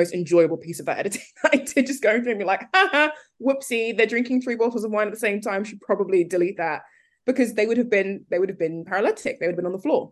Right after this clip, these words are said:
They would have had serious, um, internal organ issues, <laughs> probably organ failure at that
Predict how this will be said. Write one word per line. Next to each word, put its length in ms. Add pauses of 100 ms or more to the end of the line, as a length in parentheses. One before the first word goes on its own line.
(120)
They 160
would 100
have 100
had 220
serious, 580
um, 160
internal 560
organ 220
issues, 460
<laughs> 60
probably 340
organ 260
failure 340
at 80
that 140